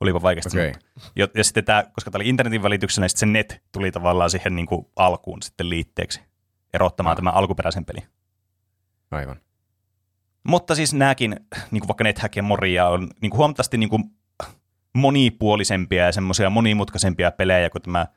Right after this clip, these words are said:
Speaker 1: alkuperäinen Rogue sitten. Mutta kuitenkin sisälti näitä samoja, niinku, pelimekaanisia aspekteja sitten, joihin kohta päästään, että mitä ne pelimekaaniset aspektit on sitten näissä peleissä.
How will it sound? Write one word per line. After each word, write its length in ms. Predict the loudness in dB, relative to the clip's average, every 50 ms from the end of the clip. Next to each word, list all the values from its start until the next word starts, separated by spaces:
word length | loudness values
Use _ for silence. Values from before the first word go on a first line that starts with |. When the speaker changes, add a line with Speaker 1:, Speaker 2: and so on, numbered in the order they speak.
| _ _ _ _ _
Speaker 1:
alkuperäinen 480 | 0 0 0 2 2 0 0 0 -2 -4
Rogue 500 | -2 0 2 4 4 4 2 0 -6 -12 -18 _ _ _ _ _ _ -4
sitten. 460 | -4 -4 -4 -4 _ -12 -12 -12 -12 -16 _ _ _ _ _ _ _ _ _ _ _ -2
Mutta 420 | -2 -2 0 2 0 0 0 -4 _ _ -20 -20 _ _ -20 -20 -20 _ _
kuitenkin 440 | 2 4 4 4 2 2 0 0 2
sisälti 340 | 2 2 2 2 2 2
näitä 180 | -2 -2 -2 -2
samoja, 360 | 0 0 2 4 4 4 4
niinku, 160 | 2 0 -4
pelimekaanisia 800 | -4 -2 0 2 2 0 0 -2 -2 -2 -2 -2 0 0 2 2
aspekteja 600 | 4 4 2 2 0 -2 -6 -6 -4 -8 -6 -4 -4
sitten, 500 | -6 -6 -8 _ _ _ -18 -18 -18 -20 _ _ _ _ _ _ _ _ _ _ _ _ -4 0
joihin 260 | 2 2 2 2 2
kohta 280 | 2 0 0 0 -4 -2
päästään, 240 | -2 -2 -2 -2
että 100 | -6 -4
mitä 240 | -6 -2 0 0 0
ne 80 | 0 -2
pelimekaaniset 540 | -2 -2 -2 -2 0 0 -2 -2 -2 0 -2
aspektit 380 | -2 -2 -4 -10 -16 -16 -4
on 220 | 0 0 0 0 -2
sitten 280 | -6 -10 _ -12 -10
näissä 200 | -8 -10 -10 -8
peleissä. 400 | -8 -8 -8 -6 -8 -8 -8 -10